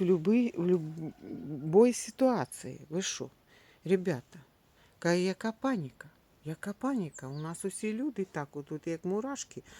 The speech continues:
е, крутяться. Люди, в яких є села,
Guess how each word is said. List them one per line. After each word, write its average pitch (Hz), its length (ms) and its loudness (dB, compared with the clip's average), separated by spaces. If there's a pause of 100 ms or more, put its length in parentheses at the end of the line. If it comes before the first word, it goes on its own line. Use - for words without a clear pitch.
(360)
е, 139 340 -2
крутяться. - 640 -6 (300)
Люди, 190 360 2
в 180 40 2
яких 180 480 0
є 185 160 4
села, 190 500 2